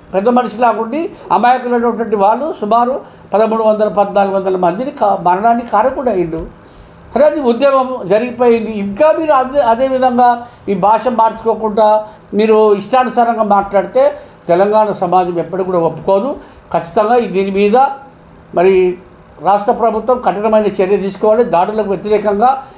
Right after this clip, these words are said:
మరి పోలీస్ డిపార్ట్‌మెంట్ వాళ్ళు కూడా ఈరో-, ఈరోజు ఏసీపీ తదితర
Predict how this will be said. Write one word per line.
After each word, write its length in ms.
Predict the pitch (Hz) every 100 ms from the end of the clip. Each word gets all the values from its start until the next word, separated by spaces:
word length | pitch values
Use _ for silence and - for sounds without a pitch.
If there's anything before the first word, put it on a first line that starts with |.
| - -
మరి 200 | 180 196
పోలీస్ 420 | - - 226 233
డిపార్ట్‌మెంట్ 560 | 208 214 214 202 196 190
వాళ్ళు 200 | 196 196
కూడా 120 | 208
ఈరో-, 300 | 190 180 175 170
ఈరోజు 260 | 180 180 180
ఏసీపీ 420 | 185 202 202 202
తదితర 520 | 202 208 190 180 165